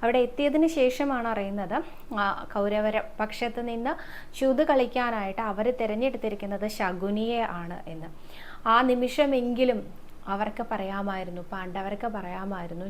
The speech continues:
"ഞങ്ങളുടെ പക്ഷത്ത് നിന്ന് ശ്രീകൃഷ്ണനാണ് ഈ, ആ, ചൂത് കളിക്കാനായിട്ട് ഞങ്ങൾ തിരഞ്ഞെടുക്കുന്നതെന്ന്." അങ്ങനെ അവർ തിരഞ്ഞെടുത്തിരുന്നെങ്കിൽ ചിലപ്പോൾ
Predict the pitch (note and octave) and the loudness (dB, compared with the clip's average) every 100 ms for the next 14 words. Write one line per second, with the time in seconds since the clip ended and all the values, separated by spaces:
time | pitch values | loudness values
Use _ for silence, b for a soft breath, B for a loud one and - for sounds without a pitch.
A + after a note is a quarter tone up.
0 | F#3+ F3 F#3+ G3 G3+ G3+ G3+ - G#3+ A3+ | -6 -6 -4 -4 -2 -4 -6 -4 -4 -4
1 | G#3 F#3 G#3+ - B B - - A#3+ B3+ | -4 -4 -6 -6 B B -10 4 6 6
2 | D#4 D#4+ - C#4 B3 G#3 G3 F#3 B B | 2 0 2 0 2 0 -2 -6 B B
3 | B - A#3+ A#3+ - A3 G3 F#3 - - | B -6 -4 -4 -6 -6 -6 -6 -8 -10
4 | - - A#3 - A3 G3+ A3+ G#3 G3+ G3+ | -12 -10 -10 -4 -2 0 0 0 -2 -4
5 | G3 F#3 F3+ G3 F#3 F#3+ G3+ G#3 F3+ F3+ | -4 -6 -6 -6 -6 -4 -2 -2 -4 -6
6 | F3+ F3+ F3 F3 F3 F3 - B B B | -6 -8 -8 -8 -8 -8 -10 B B B
7 | B3 C4 C4+ C#4+ E4+ - A3+ G3+ A#3+ B3+ | 4 6 4 4 2 2 0 2 0 0
8 | A#3 G#3 G3 A3 G3+ - A3+ G#3 F#3+ F3+ | -2 -2 0 -2 -4 0 0 0 -4 -6
9 | F3 G#3 - G3+ F3+ - G#3+ | -6 -6 -6 -6 -8 -2 -2